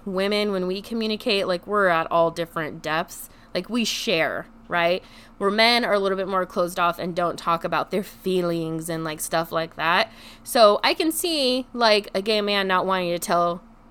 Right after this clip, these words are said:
their straight friend that they're gay, especially if they're, like, insecure about it. I don't know. Or maybe they think that person's gonna judge him.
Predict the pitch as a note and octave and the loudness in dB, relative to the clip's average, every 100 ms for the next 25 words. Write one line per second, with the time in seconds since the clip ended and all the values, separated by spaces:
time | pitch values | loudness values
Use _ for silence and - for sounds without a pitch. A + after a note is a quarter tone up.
0 | - - - F#3+ F3 E3+ - E3+ - - | -20 -20 -12 -2 -2 -2 -2 -2 -2 -6
1 | D#3 E3+ G#3+ A#3+ A#3+ A3 A3+ B3+ A#3+ B3 | -4 -2 -2 -4 -4 -4 -2 -2 -2 -2
2 | B3 B3 - F#3+ G#3 F#3 F#3 F3 E3 D3+ | -2 -4 -4 -4 -2 -4 -2 0 0 -2
3 | - - - - - - - - G#3 G3+ | -8 -20 -20 -20 -20 -20 -20 -2 -2 -2
4 | F3+ G#3+ G3+ G#3+ A3 A3 - A3 F3+ F3 | -6 0 2 4 4 4 6 6 4 2
5 | E3+ F3 G#3+ A#3 A#3+ A3 G3+ A3+ G#3 F#3 | 0 2 2 0 0 0 0 0 -2 -2
6 | - F#3 F#3+ F#3+ F3 E3 E3 D3+ C#3+ | -2 -2 -2 -4 -4 -4 -4 -4 -6